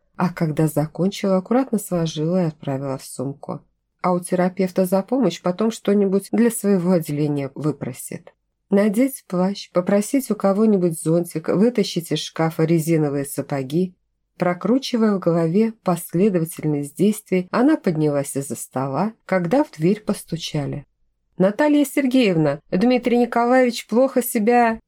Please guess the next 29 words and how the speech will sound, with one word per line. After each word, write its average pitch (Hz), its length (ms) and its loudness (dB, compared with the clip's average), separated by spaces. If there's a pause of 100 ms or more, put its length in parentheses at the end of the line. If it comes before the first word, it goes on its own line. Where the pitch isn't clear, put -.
(140)
«Что - 260 -4
случилось?» - 880 -8 (200)
тут 180 160 0
же 165 80 -4
перебила 165 420 2
Наташа. 165 680 -2
«Что - 400 0
может 240 360 2
случиться 226 560 0
с 196 80 0
главврачом, 214 680 2
который 220 400 2
сам 240 260 0
прекрасно 226 480 0
может 220 320 2
себя 247 260 2
вылечить?» 196 600 0 (180)
Но 226 400 4
разум 233 540 4
уже 180 320 2
подкинул 185 580 0
сотню 175 420 0
причин, 175 500 -2
включая 175 680 0
боль 156 300 0
в - 100 -14
суставах, 208 720 -4
сердечный 202 760 0
приступ 185 580 -2